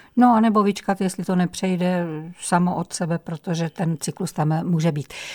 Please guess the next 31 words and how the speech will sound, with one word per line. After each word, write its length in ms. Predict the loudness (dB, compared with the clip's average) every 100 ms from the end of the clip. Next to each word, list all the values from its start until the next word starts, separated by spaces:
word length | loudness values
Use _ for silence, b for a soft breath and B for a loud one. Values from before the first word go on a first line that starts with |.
| B B -2
Tak, 360 | -2 -2 -2
eh, 520 | 2 2 2 0 -2 -4 -10 -20 _ _
prosím 360 | -4 0 2 2
teď, 280 | -2 -2
eh, 220 | -2 0 -2
o 120 | -4
písničku 800 | -2 0 0 0 -4 -4 -2 -2
a 260 | -2 -2 -2
ještě 380 | -2 -4 -6 -8
se 140 | -8
podíváme 500 | -6 -4 -2 0 2
na 120 | 0 0
telefony. 520 | -2 -2 -2 -4 -4 -10 B B B B B B B B B B B B
Svět, 500 | 2 4 4 4 6
eh, 320 | 6 8 4
zvířat 540 | 6 8 8 8 6
dnes 380 | 6 6 6 6
s 120 | 4
doktorem 380 | 4 4 6 6
Lubomírem 500 | 6 6 6 6 4
Vojtkem, 380 | 4 2 4 4
tak 140 | 4 2
během 280 | 4 4
písničky, 760 | 4 0 0 0 0 0 2 4
eh, 120 | 2
tady 220 | 2 2 4
mám 200 | 4 4
zaznamenané 840 | 4 4 4 4 4 2 0 -2
další 640 | 0 -2 -2 -2 -2 -2 -2
dva 220 | 2 2
dotazy. 460 | 0 0 2 2